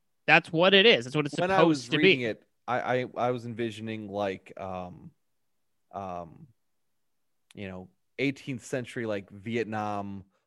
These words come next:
Speaker 2: Laos, Cambodia, that kind of environment.
Speaker 1: Yeah, I think that's probably a good comparison. That or, like, South Central, North Southern America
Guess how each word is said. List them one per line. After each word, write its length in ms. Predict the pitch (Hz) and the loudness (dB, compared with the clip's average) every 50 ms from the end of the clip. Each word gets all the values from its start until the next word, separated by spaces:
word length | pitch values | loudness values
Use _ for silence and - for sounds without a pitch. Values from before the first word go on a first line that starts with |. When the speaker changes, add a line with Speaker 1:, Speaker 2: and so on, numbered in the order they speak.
| _ - | _ -14
Speaker 2:
Laos, 520 | 95 98 98 101 95 98 98 95 - - - | -10 -6 -4 -2 -2 -2 -4 -6 -10 -14 -16
Cambodia, 640 | - - 101 101 92 104 101 98 98 98 98 98 | -14 -12 -12 -10 -6 -6 -6 -6 -6 -8 -8 -6
that 220 | 95 98 98 98 | -6 -6 -6 -8
kind 300 | - - 101 92 95 95 | -8 -12 -12 -12 -12 -12
of 220 | 92 90 92 - - - | -12 -14 -14 -16 -20 -20
environment. 840 | 95 95 90 - - 90 87 82 82 85 78 - - _ _ _ _ _ _ _ _ _ _ _ _ _ _ _ _ _ _ _ _ _ - - - - - - - _ _ | -18 -16 -14 -12 -12 -12 -12 -12 -14 -18 -20 -20 -20 _ _ _ _ _ _ _ _ _ _ _ _ _ _ _ _ _ _ _ _ _ -20 -18 -18 -20 -20 -20 -20 _ _
Speaker 1:
Yeah, 320 | - 185 180 240 233 160 - _ - | 0 6 8 10 10 8 6 _ 6
I 80 | - 170 | 6 6
think 200 | - 208 196 165 | 8 8 6 6
that's 240 | 170 165 165 151 - - _ - - _ _ _ _ _ _ _ | 6 4 4 4 0 -10 _ -20 -20 _ _ _ _ _ _ _
probably 760 | - - - - 180 175 180 175 170 175 180 175 175 185 180 | -12 -12 -8 -4 0 4 6 8 8 8 8 6 4 4 4
a 60 | 170 | 4
good 540 | 165 165 170 165 165 170 165 160 160 165 165 - _ _ _ _ _ _ _ _ _ _ _ _ _ _ _ _ _ _ _ _ _ _ - | 4 4 6 6 6 6 4 4 0 -4 -4 -4 _ _ _ _ _ _ _ _ _ _ _ _ _ _ _ _ _ _ _ _ _ _ -4
comparison. 960 | - 170 156 - 165 160 160 160 170 160 - 185 175 175 175 170 170 175 - _ _ _ _ _ _ _ _ - | -2 -2 0 2 2 2 4 2 2 0 0 0 0 0 0 -2 -4 -6 -8 _ _ _ _ _ _ _ _ 0
That 320 | - 160 160 170 175 - - | 6 8 8 8 8 6 4
or, 100 | 143 147 | 2 4
like, 360 | 139 131 123 120 - - - - _ _ _ _ _ _ _ _ _ _ _ _ _ _ _ | 4 4 2 2 0 -6 -18 -18 _ _ _ _ _ _ _ _ _ _ _ _ _ _ _
South 460 | - - - - 165 143 147 156 - | -18 -8 0 4 6 6 6 4 2
Central, 640 | - - - 165 156 156 - - 170 151 151 147 143 | 0 4 4 4 6 4 2 2 2 2 4 2 2
North 300 | 143 143 139 143 147 - | 2 2 2 2 2 2
Southern 400 | - - 156 139 143 147 143 139 | 2 4 4 6 6 6 4 4
America 800 | 131 131 131 123 127 135 135 - - 165 147 143 143 143 151 | 4 4 6 6 6 6 4 4 4 6 6 6 6 4 0